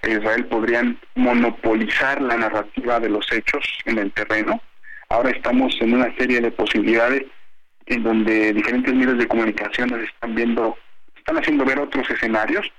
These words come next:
y creo que Estados Unidos, con lo que está haciendo en Yemen, en lugar de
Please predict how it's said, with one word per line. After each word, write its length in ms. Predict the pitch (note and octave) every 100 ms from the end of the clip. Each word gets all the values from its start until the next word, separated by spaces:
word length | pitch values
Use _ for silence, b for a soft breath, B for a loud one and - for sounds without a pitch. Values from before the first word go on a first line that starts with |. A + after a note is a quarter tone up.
| b b b _
y 420 | - A#2+ A#2+ A#2
creo 220 | - D#3+ D#3+
que 80 | -
Estados 300 | E3 D#3 -
Unidos, 300 | C#3 C#3+ - -
con 80 | -
lo 80 |
que 80 | -
está 140 | - B2
haciendo 240 | C#3 C3
en 120 | B2
Yemen, 360 | A#2 A#2 C#3 A3+ B B B -
en 160 | A#2+ A2
lugar 340 | A2+ B2+ C3
de 640 | C3 B2+ A2+ G#2+ G2 -